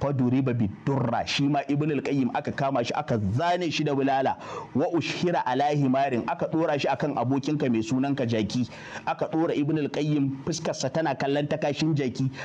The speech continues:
Aka ɗora shi ana zane shi bi Dimishq was Salihiyya. He da aka zagaye garin Dimishq da shi.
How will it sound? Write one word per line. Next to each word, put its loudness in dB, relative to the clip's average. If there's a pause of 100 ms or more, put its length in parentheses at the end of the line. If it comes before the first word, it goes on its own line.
(120)
Aka -4
ɗora 2
shi -4
ana 2
zane 2
shi 0 (240)
bi 4
Dimishq 2
was 0
Salihiyya. 2
He 2
da 2
aka -2
zagaye 2
garin 2
Dimishq 0
da 2
shi. 0